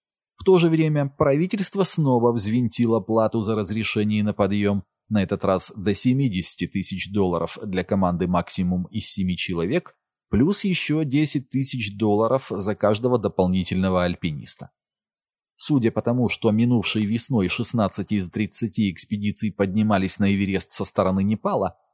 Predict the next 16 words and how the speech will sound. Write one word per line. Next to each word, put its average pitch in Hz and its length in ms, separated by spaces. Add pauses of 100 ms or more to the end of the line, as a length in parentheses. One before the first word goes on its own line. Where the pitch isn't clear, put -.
высокая 110 640
плата 98 340
за 98 140
разрешение 98 640
на 92 80
подъём 101 400
оказалась 92 560
не 117 160
столь 95 240
действенной 90 640
мерой 90 440
сдерживания 90 760
потока 90 400
любителей 90 680
острых - 480
ощущений. - 800